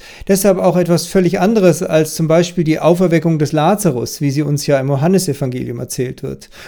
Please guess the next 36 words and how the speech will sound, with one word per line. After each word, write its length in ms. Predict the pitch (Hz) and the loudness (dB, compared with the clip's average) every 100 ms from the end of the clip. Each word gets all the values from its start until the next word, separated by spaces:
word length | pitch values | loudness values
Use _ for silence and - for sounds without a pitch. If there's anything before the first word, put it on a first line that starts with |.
| - | -2
oder 140 | 147 147 | 0 2
die 140 | 147 | 2
Auferweckung 640 | 151 165 170 160 156 151 | 4 6 6 4 2 0
des 180 | 143 - | 0 0
Jünglings 540 | 165 190 180 147 - | 2 4 2 2 -4
zu 140 | - 135 | -4 -2
Nain 500 | 135 165 180 117 - | 0 0 0 -2 -6
aus 160 | - | -8
dem 140 | - 143 | -6 -2
Lukasevangelium. 920 | 190 170 131 110 120 120 131 131 127 _ _ _ _ _ _ _ _ _ - | 0 0 -2 -6 -8 -10 -10 -10 -12 _ _ _ _ _ _ _ _ _ -6
Lazarus 600 | 143 151 156 190 202 214 | 0 0 2 4 4 4
und 140 | 180 160 | 2 4
der 120 | 143 | 2
Jüngling, 520 | 151 180 202 208 208 - - | 4 4 4 2 -2 -10 -4
sie 120 | 170 | 0
sind 180 | 165 196 | 0 2
ja 120 | 170 | 2
beide 520 | 160 156 190 202 180 - - - | 4 4 6 4 2 -4 -20 -12
ins 260 | - 156 151 | 0 0 2
Leben 460 | 160 214 220 208 180 | 4 4 4 2 2
zurückgekommen, 840 | 165 190 254 180 - 143 156 180 | 0 -2 0 -4 0 2 4 2
aber 200 | 160 160 | 2 2
sie 160 | 160 175 | 0 0
kamen 380 | 170 190 196 165 | 2 2 2 2
in 140 | 160 | 0
ihre 240 | 151 156 | 2 0
alte, 380 | 151 175 247 170 | 2 2 2 0
immer 280 | 170 214 214 | 0 2 4
noch 180 | 185 185 | 4 0
todgeweihte 880 | - 220 226 - 156 139 135 139 147 | 0 0 2 -2 2 2 2 -2 -4
Existenz 680 | 143 135 - 147 143 143 - | -4 -6 -4 -2 -2 -4 -6
zurück. 340 | 113 101 - | -6 -8 -2
Beide 320 | 156 165 220 196 | 2 4 4 4
sind 240 | 180 175 | 2 0
später 460 | - 165 180 185 175 | 0 2 4 2 0
wieder 360 | 170 170 147 | 2 2 2